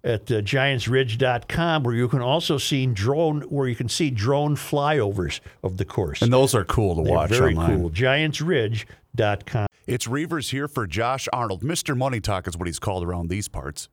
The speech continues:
Speaker 2: Josh has been an investment consultant since nineteen seventy-eight. This extensive career has given him the experience needed to manage your money in both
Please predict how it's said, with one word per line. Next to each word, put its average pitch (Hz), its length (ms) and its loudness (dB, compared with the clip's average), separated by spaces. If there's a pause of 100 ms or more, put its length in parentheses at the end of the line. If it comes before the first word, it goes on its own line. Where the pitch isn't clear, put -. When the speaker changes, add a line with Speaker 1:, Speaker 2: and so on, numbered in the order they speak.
(100)
Speaker 2:
Josh 127 300 -4
has 123 100 -4
been 123 160 -4
an 123 100 -4
investment 117 460 -4
consultant 117 580 -6
since 95 260 -6
nineteen 117 580 -4
seventy-eight. 107 840 -4
This 120 200 -4
extensive 127 440 -4
career 120 340 -4
has 110 180 -4
given 156 260 -2
him 160 160 -4
the 165 140 -2
experience 156 560 -6
needed 175 240 -4
to 127 80 -2
manage 107 400 -2
your 156 160 0
money 165 300 -2
in 110 180 -4
both 113 240 -2